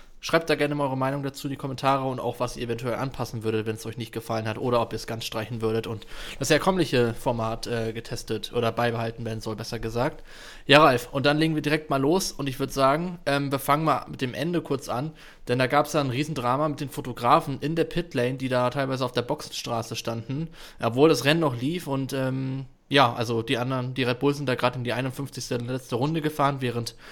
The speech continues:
Ocon durch die Box, äh, fuhr, um noch die Reifen zu wechseln. Regelkonform musste er das ja machen.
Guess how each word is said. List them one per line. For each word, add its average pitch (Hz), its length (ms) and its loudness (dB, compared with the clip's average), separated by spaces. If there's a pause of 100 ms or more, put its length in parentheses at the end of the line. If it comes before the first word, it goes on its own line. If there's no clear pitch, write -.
(120)
Ocon 131 340 0
durch 120 160 -4
die 127 80 -4
Box, - 340 -2
äh, 127 140 0
fuhr, 131 240 0
um 123 80 2
noch 120 160 -4
die - 80 -10
Reifen 127 300 0
zu 110 160 -10
wechseln. 120 460 -4
Regelkonform 113 680 -4
musste 113 200 -6
er 110 60 -2
das 110 120 -6
ja 117 100 -2
machen. 131 340 -2